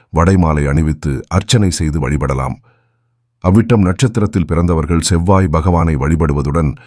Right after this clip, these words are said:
புதன்கிழமைகளில் பெருமாளுக்கு துளசி தளத்தால் அர்ச்சனை செய்து, சர்க்கரை பொங்கல் நைவேத்தியம் செய்து வழிபடுவது நல்லது.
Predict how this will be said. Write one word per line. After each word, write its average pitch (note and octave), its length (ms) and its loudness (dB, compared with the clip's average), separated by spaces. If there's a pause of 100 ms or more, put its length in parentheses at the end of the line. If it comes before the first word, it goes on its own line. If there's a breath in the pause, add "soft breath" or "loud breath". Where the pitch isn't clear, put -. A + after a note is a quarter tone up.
(440 soft breath)
புதன்கிழமைகளில் F2+ 920 2
பெருமாளுக்கு F#2+ 640 2
துளசி G2 360 0
தளத்தால் E2 540 0
அர்ச்சனை F2+ 440 0
செய்து, D2+ 340 -2 (460 soft breath)
சர்க்கரை C3 520 2
பொங்கல் G#2+ 400 4
நைவேத்தியம் G2 640 2
செய்து E2 240 0
வழிபடுவது E2 640 2
நல்லது. C#2 420 -4